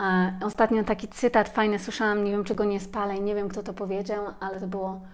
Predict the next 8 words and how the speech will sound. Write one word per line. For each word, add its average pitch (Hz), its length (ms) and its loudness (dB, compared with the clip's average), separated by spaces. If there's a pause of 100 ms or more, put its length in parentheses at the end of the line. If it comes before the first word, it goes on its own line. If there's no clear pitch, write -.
(240)
"Odmawiam 214 840 0 (160)
z - 40 -16
sekretnych 190 840 -4
powodów. 185 540 -6 (760)
Odmawiam 202 680 -4
z 202 60 -12
sekretnych 185 640 -6
powodów". 180 460 -8